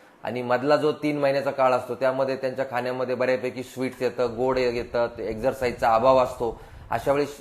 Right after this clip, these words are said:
ॲव्हरेजमध्ये ते सगळं कॅल्क्युलेट केलं जातं. त्यामुळं मला असं वाटतं की, अ,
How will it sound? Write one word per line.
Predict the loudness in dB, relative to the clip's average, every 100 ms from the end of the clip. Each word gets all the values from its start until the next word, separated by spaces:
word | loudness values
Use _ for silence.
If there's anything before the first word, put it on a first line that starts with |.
| -12
ॲव्हरेजमध्ये | 0 0 2 2 2 0 0
ते | -2
सगळं | -4 0 2
कॅल्क्युलेट | 4 4 4 0 -2 -2
केलं | 0
जातं. | 0 -2 -6 -14 -18 -20 -4
त्यामुळं | -2 2 2
मला | 4 4 6
असं | 4 2
वाटतं | 2 -2
की, | -6 -8 -10 -16 _
अ, | -8